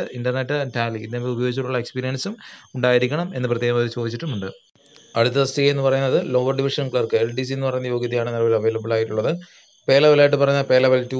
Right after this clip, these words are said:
ആണ്. പത്തൊൻപതിനായിരത്തി തൊള്ളായിരം രൂപയാണ് പറയുന്നത്. പ്രായപരിധിയായിട്ട് പറയുന്നത് മുപ്പത് വയസ്സാണ് പറയുന്നത്. മുപ്പത് വയസ്സിൽ കൂടാൻ പാടില്ല എന്നാണ് പറയുന്നത്.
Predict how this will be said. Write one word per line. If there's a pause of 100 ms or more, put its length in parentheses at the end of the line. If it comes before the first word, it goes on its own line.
(120)
ആണ്.
പത്തൊൻപതിനായിരത്തി
തൊള്ളായിരം
രൂപയാണ്
പറയുന്നത്. (420)
പ്രായപരിധിയായിട്ട്
പറയുന്നത്
മുപ്പത്
വയസ്സാണ്
പറയുന്നത്.
മുപ്പത്
വയസ്സിൽ
കൂടാൻ
പാടില്ല
എന്നാണ്
പറയുന്നത്.